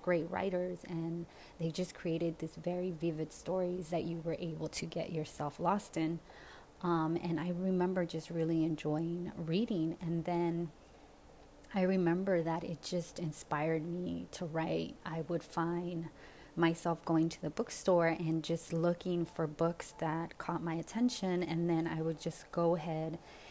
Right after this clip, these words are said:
and read them, and then I would get inspired to just write. It would just trigger something inside of me, and I remember just getting triggered to write, and then I would just start writing.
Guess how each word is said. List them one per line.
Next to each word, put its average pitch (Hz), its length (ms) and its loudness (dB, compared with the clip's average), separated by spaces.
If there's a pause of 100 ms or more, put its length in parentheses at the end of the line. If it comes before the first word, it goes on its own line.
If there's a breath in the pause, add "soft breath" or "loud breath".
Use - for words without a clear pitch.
(160 loud breath)
and 165 320 4
read 208 280 2
them, 160 340 2
and 175 180 2
then 170 200 6
I 180 40 2
would 165 180 0
get 156 140 0
inspired 160 640 2
to - 140 -6
just - 340 -4
write. 156 380 0
It 170 100 2
would 170 180 0
just - 380 -6
trigger 185 420 2
something 170 600 2
inside 160 580 2
of 170 200 2
me, 160 220 0 (360 loud breath)
and 147 200 0
I 160 120 2
remember 165 500 4
just - 360 -6
getting 160 460 2 (120)
triggered 170 500 0
to - 140 -6
write, 170 300 2
and 160 160 2
then 160 100 2
I 156 100 2
would 147 120 0
just - 160 -10
start 156 240 -6
writing. 170 420 -2